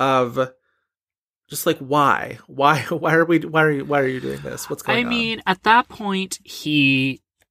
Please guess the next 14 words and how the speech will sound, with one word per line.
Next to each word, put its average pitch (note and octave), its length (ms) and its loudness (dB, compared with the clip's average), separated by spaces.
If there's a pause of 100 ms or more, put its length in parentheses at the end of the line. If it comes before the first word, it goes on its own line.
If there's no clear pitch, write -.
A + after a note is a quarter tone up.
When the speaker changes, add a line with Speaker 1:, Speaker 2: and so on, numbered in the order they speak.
(260)
Speaker 2:
he'd B2 260 -2
made G#2+ 240 -4
two F3 180 6
hit F#3+ 200 0
movies C#3+ 500 0
for B2+ 180 0
Warner G#2+ 240 -2
Brothers G#2+ 440 0
and A#2 260 -2
got A#2 220 2
them A#2+ 160 -8
a B2 80 -8
Best A#2+ 240 -6
Picture, G2 600 -4